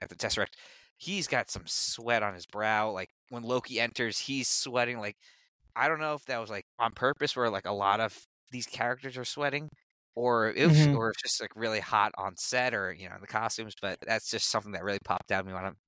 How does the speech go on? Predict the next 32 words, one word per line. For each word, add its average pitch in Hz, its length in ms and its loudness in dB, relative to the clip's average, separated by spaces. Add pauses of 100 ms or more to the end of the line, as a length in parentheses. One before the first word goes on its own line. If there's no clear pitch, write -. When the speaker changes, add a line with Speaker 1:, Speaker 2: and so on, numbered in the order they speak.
(300)
Speaker 1:
you 95 80 -8
know, 85 80 -6 (200)
Speaker 2:
That's 214 180 4
Speaker 1:
rewatched. - 0 -
Speaker 2:
interesting. 143 580 0 (280)
You 190 120 2
know, 202 120 8
I 185 100 8
did, 202 240 4
Speaker 1:
<laughs> - 40 -20
Speaker 2:
I 196 120 6
did 247 200 4
notice 202 440 6
the 190 100 -2
sweat 147 480 4 (480)
more 160 720 8
on 143 520 2
Hawkeye 131 460 4
in 131 140 2
particular 135 680 0
after 127 380 2
he's 131 240 0
mind 113 340 -2
controlled, 165 500 2
like, 135 200 2
the 143 120 -4
sort 151 240 6
of 139 60 6
Speaker 1:
Mm-hmm. - 20 4
Speaker 2:
like 135 140 4
a 120 80 2
clammy, 127 800 2